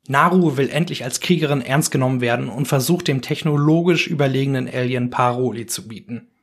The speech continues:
Nachdem die Predator-Filme mehr und mehr in den Trash-Bereich abgerutscht sind und erzählerisches Gammelfleisch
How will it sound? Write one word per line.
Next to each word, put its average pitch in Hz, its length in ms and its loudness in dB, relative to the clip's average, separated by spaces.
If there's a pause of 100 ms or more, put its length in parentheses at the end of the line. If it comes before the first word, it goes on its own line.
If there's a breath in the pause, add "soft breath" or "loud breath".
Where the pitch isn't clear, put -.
(140)
Nachdem 139 420 0
die 131 160 -4
Predator-Filme 147 800 2
mehr 139 500 0
und 147 180 -4
mehr 139 180 0
in 135 60 -2
den 123 140 -2
Trash-Bereich 147 840 0
abgerutscht 139 600 -2
sind 139 260 -2
und 117 120 -10
erzählerisches 131 800 -4
Gammelfleisch 147 800 2